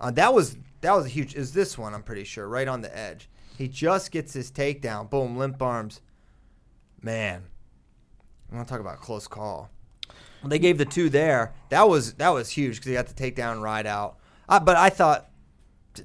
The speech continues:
to me, Lee is just, has so many more ways to score and so much more offense.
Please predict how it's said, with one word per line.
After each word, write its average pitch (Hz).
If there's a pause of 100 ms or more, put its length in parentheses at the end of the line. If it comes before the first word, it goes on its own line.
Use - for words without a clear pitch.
to 151
me, 143
Lee 143
is 123
just, 123 (380)
has 123
so 143
many 139
more 123
ways 117
to 101
score 107
and 104
so 120
much 113
more 104
offense. 95